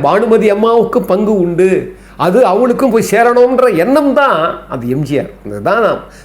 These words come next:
திருப்பி திருப்பி சொல்றேன். இந்த உலகத்தில், அதனால தான் மூதுரையில சொல்லுவாங்க அம்மா,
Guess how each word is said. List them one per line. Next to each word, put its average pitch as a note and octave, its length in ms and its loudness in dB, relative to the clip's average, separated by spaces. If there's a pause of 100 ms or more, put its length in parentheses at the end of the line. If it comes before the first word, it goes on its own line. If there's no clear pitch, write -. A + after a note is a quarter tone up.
திருப்பி A3+ 320 -2
திருப்பி C4+ 300 -4
சொல்றேன். C3 320 -2 (280)
இந்த C#3 120 -4
உலகத்தில், F3+ 840 0 (260)
அதனால F#3+ 300 0
தான் A3 380 2
மூதுரையில A#3+ 320 2
சொல்லுவாங்க F3+ 420 0
அம்மா, C#3+ 320 -4